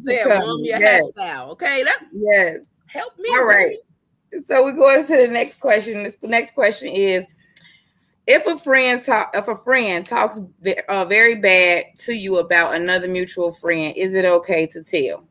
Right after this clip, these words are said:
Speaker 1: So basically, um, if me and my friend gossiping on the phone, she tell me something that went on with another friend that we both mutual, um, and I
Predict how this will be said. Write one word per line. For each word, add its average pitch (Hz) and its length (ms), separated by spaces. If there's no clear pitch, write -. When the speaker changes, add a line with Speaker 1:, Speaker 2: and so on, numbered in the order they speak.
Speaker 1:
So 226 320
basically, 233 760
um, 196 400
if 190 140
me 214 260
and 208 320
my 202 160
friend 196 320
gossiping 180 420
on 185 100
the 185 60
phone, 180 320
she 196 160
tell 185 220
me 180 100
something 175 420
that 175 260
went 220 240
on 202 380
with 190 360
another 185 380
friend 185 380
that 175 100
we 185 100
both 180 300
mutual, 170 600
um, 175 800
and 190 140
I 240 160